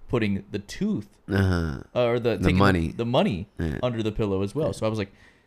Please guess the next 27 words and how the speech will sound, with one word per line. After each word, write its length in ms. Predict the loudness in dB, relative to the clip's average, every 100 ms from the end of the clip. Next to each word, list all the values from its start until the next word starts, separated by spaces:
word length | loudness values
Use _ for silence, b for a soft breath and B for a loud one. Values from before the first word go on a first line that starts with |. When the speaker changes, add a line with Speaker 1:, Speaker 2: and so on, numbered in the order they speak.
| b _ _ -8
Speaker 1:
"They're 220 | -2 -2
coming 260 | -2 -2
in. 280 | 0 -2 -4 -10
I'm 120 | -16 -16
coming 160 | -16 -16
out 140 | -16
slowly 340 | -16 -14 -14
without 240 | -16 -18 -20
re-, 80 | -20 -20 _ -20
like, 180 | -20 _
making 200 | -20 -20 -18
sure 180 | -16 -18
that 120 | -16
they 80 | -16
don't 200 | -14 -16 -12
notice 340 | -12 -12 -16 -16
that 100 | -14
I'm 120 | -14
still 200 | -12 -14
actually 300 | -16 -16 -14
awake." 400 | -10 -10 -10 -14 -18 -20 -20 -20 b b b b b -14
Speaker 2:
Wow. 400 | -2 2 2 0 -8
Speaker 1:
It 80 | -8
was 140 | -4 -2
Speaker 2:
What 60 |
the 120 | -2
fuck? 380 | -2 4 4 4